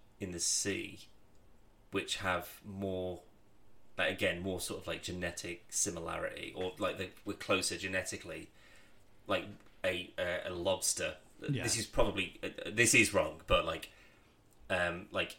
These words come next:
Speaker 1: a, a hagfish is closer to us than it is to a cod.
Speaker 2: Yeah. But, but
Speaker 1: Or something like that. Do you know
Speaker 2: but
Speaker 1: what I
Speaker 2: that's
Speaker 1: mean? It's
Speaker 2: bound
Speaker 1: like,
Speaker 2: to happen, though,
Speaker 1: it's
Speaker 2: isn't
Speaker 1: things
Speaker 2: it?
Speaker 1: that. Uh, well,
Speaker 2: From
Speaker 1: but, but it's,
Speaker 2: evolution.
Speaker 1: it's the things that you don't expect,
Speaker 2: Yeah.
Speaker 1: 'cause you're like, "Well,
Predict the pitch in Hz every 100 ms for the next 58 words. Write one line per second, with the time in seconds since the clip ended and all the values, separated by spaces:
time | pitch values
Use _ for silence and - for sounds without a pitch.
0 | - 98 - 92 87 82 82 82 82 -
1 | - - - - - - 110 101 - 85
2 | 76 - - - - - - - - 98
3 | - - 87 90 - - 110 - - -
4 | - - - - - - - - - -
5 | - - 90 - 87 85 - 87 - -
6 | 80 - 127 85 71 - - - - -
7 | - - 202 156 160 - 113 101 95 92
8 | 92 110 104 104 - - 139 165 117 120
9 | 110 104 151 135 120 117 107 - - -
10 | - - - - - - - - - -
11 | - - - - - - - - - -
12 | - - - - - - - - 185 233
13 | 156 135 110 170 107 104 - 156 - 147
14 | 175 156 131 120 107 135 147 147 131 -
15 | 131 135 123 135 -